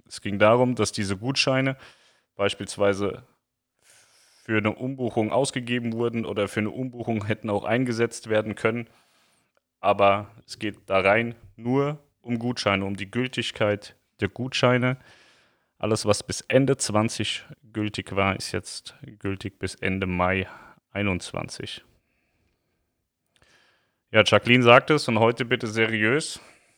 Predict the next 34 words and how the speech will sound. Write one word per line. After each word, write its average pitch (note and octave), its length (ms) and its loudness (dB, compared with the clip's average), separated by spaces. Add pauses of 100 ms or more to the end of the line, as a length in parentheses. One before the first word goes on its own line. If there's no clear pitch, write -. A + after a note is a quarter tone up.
(140)
Ich - 120 -4
hoffe A2+ 360 0
sehr, A2+ 240 2
dass G2+ 200 -4
ihr G#2 80 -8
das G2 160 -8
verstanden A2+ 520 -6
habt, B2+ 200 -8
dass G#2 160 -10
wir G2 100 -2
heute G#2 300 -4
einen G2+ 160 -6
seriösen G2 560 -4
Kreuzfahrtstream G#2+ 720 -4
machen. A2+ 280 -6
Gestern G2+ 340 -8
ist - 100 -12
das - 160 -8
komplett A2 340 -4
ausgeufert. C3+ 840 -4 (200)
Ich - 140 -18
bin G#2+ 140 -8
ein G2+ 120 -4
Opfer A#2 320 -4
meiner G#2+ 280 -4
Community A2+ 600 -8
geworden. B2+ 440 0 (1000)
Und A#2 120 0
das G2+ 140 4
ist G2 140 -10
natürlich G2 420 -4
nicht F#2+ 200 -2
in - 80 -6
Ordnung. F2 400 -2